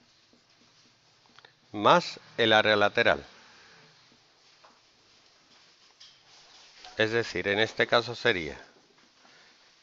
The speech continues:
pi por diez al cuadrado más pi por diez por veintidós coma treinta y seis.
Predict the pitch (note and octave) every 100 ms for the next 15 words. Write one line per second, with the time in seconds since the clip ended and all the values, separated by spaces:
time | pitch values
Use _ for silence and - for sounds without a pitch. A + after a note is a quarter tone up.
0 | - C#3 C3 F2 E2 - - - A#2 G2
1 | - _ _ _ _ _ _ _ _ _
2 | _ _ _ _ G#2+ A2+ A#2+ A#2 A#2+ A#2
3 | - A#2+ C3+ E3 E3+ A3+ - - - _
4 | _ _ _ _ _ _ _ _ _ _
5 | - G2+ F#2+ - - _ - D#3+ B3 -
6 | _ _ _ - G#2+ G2+ G#2+ C#3+ F#3+ -
7 | - - B2+ D#3+ C3+ A#2 G#2 - G2 G#2
8 | - G#2+ G#2 G2 G2+ G2 G2 F#2 - -
9 | -